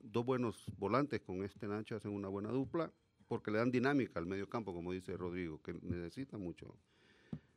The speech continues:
Argentina. Entonces, pero lo que me gustó más fue la movilidad que tiene el, el equipo ahora de Scaloni.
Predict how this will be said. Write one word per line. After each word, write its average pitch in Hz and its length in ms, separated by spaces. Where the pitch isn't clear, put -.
Argentina. 90 580
Entonces, 113 600
pero 107 160
lo 101 140
que 113 100
me 107 120
gustó 104 280
más 131 160
fue 160 120
la 156 80
movilidad 120 540
que 120 100
tiene 98 300
el, 87 160
el 92 140
equipo 85 560
ahora 92 240
de 85 100
Scaloni. 98 500